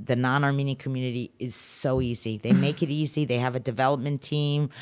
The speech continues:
They, they have projects pre-prepared. You don't have to do the ask in terms of how are you gonna acknowledge this donation. They already,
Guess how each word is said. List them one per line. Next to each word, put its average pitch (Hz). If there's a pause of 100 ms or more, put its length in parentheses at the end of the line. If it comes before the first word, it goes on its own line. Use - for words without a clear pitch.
(480)
They, 131
they 127
have 117
projects 151
pre-prepared. 139 (260)
You 131
don't 151
have 151
to 160
do 151
the 147
ask 143
in 135
terms 147
of 131
how 143
are 151
you 135
gonna 139
acknowledge 131
this 117
donation. 123
They 123
already, 139